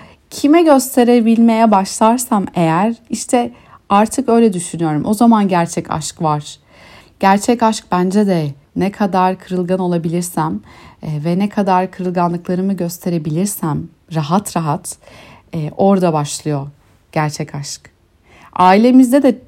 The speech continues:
gayet kırılganız ve en çok sevildiğimiz yer orası aslında. Dışarıda da en mükemmel olmaya çalışmamak lazım aslında.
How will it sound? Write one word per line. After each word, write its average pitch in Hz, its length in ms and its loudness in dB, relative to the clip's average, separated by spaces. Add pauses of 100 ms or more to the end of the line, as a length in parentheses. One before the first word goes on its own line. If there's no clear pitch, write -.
(160)
gayet 151 320 2
kırılganız 143 840 -4 (440)
ve 165 80 0
en 196 140 2
çok 202 200 -6
sevildiğimiz 160 560 -2
yer 185 100 0
orası 165 380 -2
aslında. 151 560 -6 (400)
Dışarıda 208 580 2
da 233 380 2 (440)
en 208 140 4
mükemmel 190 600 2
olmaya 185 440 0
çalışmamak 175 680 -4
lazım 139 320 -2
aslında. 147 600 -6